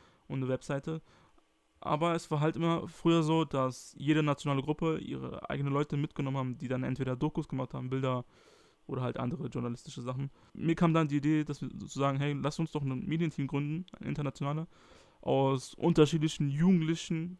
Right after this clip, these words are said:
ähm, in Europa, die schon bei Dicke Nabista dabei waren, das heißt, die sich damit auskennen. Wir waren circa zehn Leute,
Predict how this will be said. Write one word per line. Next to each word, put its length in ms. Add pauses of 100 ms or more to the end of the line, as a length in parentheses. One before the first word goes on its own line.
ähm, 420 (100)
in 100
Europa, 520 (500)
die 100
schon 320
bei 120
Dicke 200
Nabista 260
dabei 360
waren, 120
das 120
heißt, 160
die 60
sich 120
damit 220
auskennen. 480 (680)
Wir 120
waren 140 (200)
circa 240
zehn 200
Leute, 340